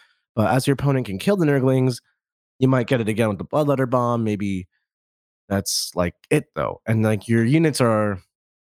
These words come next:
they're not trying to push into your opponent's side of the table, like you said. So do you think taking things like,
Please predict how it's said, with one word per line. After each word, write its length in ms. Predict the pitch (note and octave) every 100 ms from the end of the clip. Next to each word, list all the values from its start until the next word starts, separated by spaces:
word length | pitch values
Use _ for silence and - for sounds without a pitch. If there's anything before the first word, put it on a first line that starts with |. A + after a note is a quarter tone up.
| _ _
they're 80 | D#3+
not 180 | G#3+ F3+
trying 260 | - E3+ C3+
to 60 |
push 240 | A2 A#2+ -
into 120 | A2+
your 80 | G#2+
opponent's 320 | A#2+ A#2 A2
side 140 | B2
of 100 | G#2
the 40 | E2
table, 220 | F3 G#2+
like 160 | F2+ F2+
you 60 |
said. 320 | F#2 D#3 G2 -
So 360 | B2+ A2+ G#2+ - - _ _ _ _ _
do 100 | -
you 100 | D3
think 340 | F3 - G#3 -
taking 400 | - C#3 D3 C#3
things 320 | C#3 C#3 A#2+
like, 500 | A#2 G#2+ G2+ F#2